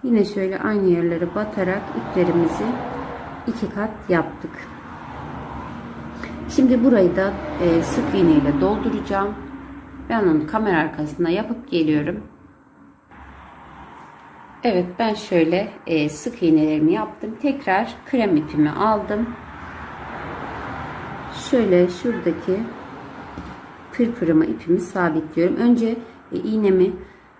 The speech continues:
pırpırımdan geçirdim. Daha sonra buradaki tek ipimi arka tarafa attım ve çift ipimi de kendime doğru olan tarafa attım. Şöyle ipimizi sabitlemiş olduk. Bakın bu şekilde.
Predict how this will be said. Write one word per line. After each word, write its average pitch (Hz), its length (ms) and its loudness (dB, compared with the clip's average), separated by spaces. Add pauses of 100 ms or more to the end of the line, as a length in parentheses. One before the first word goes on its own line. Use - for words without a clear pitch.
(340)
pırpırımdan 175 600 4
geçirdim. 202 580 -2
Daha 214 180 0
sonra 180 280 4
buradaki 180 340 0
tek - 180 -4 (280)
ipimi 180 480 4 (520)
arka 214 300 -6
tarafa 156 320 -2
attım 214 580 -2
ve 180 140 4
çift 240 240 -4
ipimi 165 380 2
de 220 200 -2 (640)
kendime 165 500 4
doğru 185 280 4
olan 147 340 2
tarafa 185 340 0
attım. - 500 -6 (720)
Şöyle 175 260 4
ipimizi 156 580 4
sabitlemiş 156 880 -4
olduk. 147 280 -6 (120)
Bakın 156 340 -4
bu 151 40 -6
şekilde. 180 580 -4